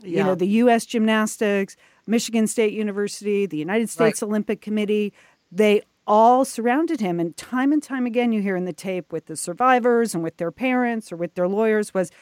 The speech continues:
Speaker 1: "We just couldn't do anything. He was Larry. He was,
Speaker 2: Mm-hmm.
Speaker 1: you know, he was the U S Gymnastics team doctor. What were we gonna say?" We were powerless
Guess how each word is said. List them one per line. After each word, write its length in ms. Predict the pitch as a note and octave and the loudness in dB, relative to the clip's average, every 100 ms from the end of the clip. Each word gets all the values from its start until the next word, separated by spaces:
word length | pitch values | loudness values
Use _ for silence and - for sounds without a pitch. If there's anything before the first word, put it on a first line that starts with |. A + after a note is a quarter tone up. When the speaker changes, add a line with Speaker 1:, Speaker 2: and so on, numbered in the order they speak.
| _ _ _ | _ _ _
Speaker 1:
"We 100 | - | -10
just 220 | D3+ F3+ - | -8 -6 -2
couldn't 180 | A3 | 0
do 140 | A3 B3 | 2 2
anything. 480 | E4 G4 G#3+ C#3+ C3 | 2 0 -4 -4 -8
He 220 | E3 E3+ | -6 -4
was 420 | G3 G#3+ - - | 0 -2 -4 -10
Larry. 520 | G3+ A#3 G#4+ D4 D3 | -2 2 2 0 -2
He 240 | C#3+ G3 G#3+ | -6 -4 0
was, 240 | A3+ G#3+ | 2 0
Speaker 2:
Mm-hmm. 80 | D3+ | -2
Speaker 1:
you 80 | C4 | 0
know, 160 | G3+ E3+ - _ | 0 -2 -8 _
he 160 | A3 A#3 | 0 2
was 160 | A#3+ | 0
the 120 | A3 | 0
U 220 | A3+ C4 C#4 | 2 4 4
S 180 | C#4 | 2
Gymnastics 580 | - C#4 D4+ F4+ - D4 | 0 2 2 2 -4 -8
team 180 | - D4 | -2 0
doctor. 400 | C#4 E4 - F#3+ | 2 0 -2 -2
What 200 | F3+ B3 | 0 0
were 100 | C4 | 2
we 240 | A#3+ E4 | 2 0
gonna 180 | F4+ F4 | 2 0
say?" 220 | - F#3 | 0 -2
We 160 | F3 G3+ | -4 -4
were 120 | G#3 | -6
powerless 1000 | G3 - - D4 F4 F4 F#3 D#3+ F#3+ - | -8 -16 -16 -14 -10 -8 -4 -4 -6 -10